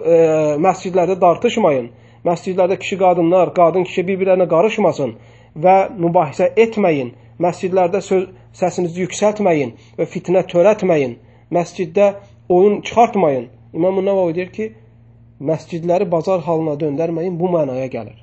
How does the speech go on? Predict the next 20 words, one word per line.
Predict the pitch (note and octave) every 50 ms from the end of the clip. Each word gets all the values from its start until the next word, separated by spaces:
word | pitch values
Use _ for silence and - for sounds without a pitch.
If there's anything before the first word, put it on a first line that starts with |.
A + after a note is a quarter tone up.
| _ _ _ _ _ _ _ _
Bu | - G3 A3+
mənaya | A3+ G#3 F#3+ F3+ F3 F#3 F3+
gəlir. | E3+ D3+ C3+ B2+ B2 B2 - - - - - _ _ _ _ _
Ona | - D#3 F#3+ G#3
görə | G3 F#3 F3+ E3+ D#3+ - -
sələflərdən | - - E3+ D#3 D#3 C#3+ - D#3+ D3+ C#3+ C#3+ F3+ F#3 F#3 E3 C#3 C#3+ - - - - - - - -
Əbul | D3 C#3+ D#3+ F3 E3 D#3+
Valid | D#3+ D#3 F3+ F3 D#3+
Əl-Bəci | - - C#3+ C#3 C#3 C#3+ F3+ G3 G3 F3 D#3 D#3 D3+
rahimehullah | D3 C3+ - C#3+ D3 C3+ C3+ C#3+ D#3 F3 A3 - - - - - -
Muntaqa | - E3+ D#3 C#3+ G3 F#3+ F#3+ G3 E3
kitabında | - - - F3 E3 D#3+ E3 D#3+ D#3+
gətirir | D#3+ E3 E3 D3+ - - A#3 G#3 E3+
ki, | - D3+ C3+ A#2+ - - - _ _ _ _ _ _ -
əgər | F3 F#3+ G3+ F#3+ F#3+
məsciddə | F#3+ F#3+ F#3+ F3 D3 - - - - F#3+ E3+ - - - G#3 G3 E3 C3 - - - - - _ - - - - - - - - - _ _ _ -
Quran | E3+ E3+ F3+ G3+ A3+ B3+ B3 A3 F3+ D3
qiraəti | E3+ F#3 F#3 F#3 F3+ E3+ E3+ - D#3 D3+ C#3 - G3+ G3 F3 D3+
ilə | C#3 B2+ A2+ A2+ - - - - - - - -
bir | F#3+ G3 G3